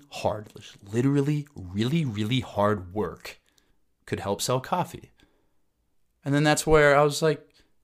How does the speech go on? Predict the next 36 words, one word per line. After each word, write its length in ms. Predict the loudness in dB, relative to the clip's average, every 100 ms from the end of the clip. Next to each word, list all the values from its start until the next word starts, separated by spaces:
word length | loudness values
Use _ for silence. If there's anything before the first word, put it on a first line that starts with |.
| _ _
"Wait, 360 | 2 2 -2 _ _ _ _ _ _
the, 260 | -10 -10 -14 _ _ _
the 80 | 4
number 220 | 6 8
one 200 | 10 10
reason 200 | 8 2
I 60 | 2
follow 240 | 6 6
David 220 | 6 4 4
Goggins 260 | 4 4
is 0 |
'cause 60 | 0
he 100 | -2
runs 480 | 4 8 8 8 6
so 320 | 8 6 6
far." 460 | 2 4 6 4 4
And 80 |
I'm, 180 | 4 4 -2 -18 -20 _
I'm 300 | -6 -6 2
not 200 | 4 4
a 80 | 2
runner. 360 | -4 -6 -12 -20 -20 -20 -20 _
I, 400 | -10 -8 -6 -8 -6
I 80 | -4
like 300 | 2 2 2
to 100 | 2
work 320 | 4 4 6
out 160 | 4 8
a 20 |
lot. 480 | 10 10 10 4 -20 _
I 120 | -6 2
work 240 | 2 4
out 160 | 8 10
almost 400 | 10 8 4 0
every 180 | 0
day, 400 | -4 -4 -2 -6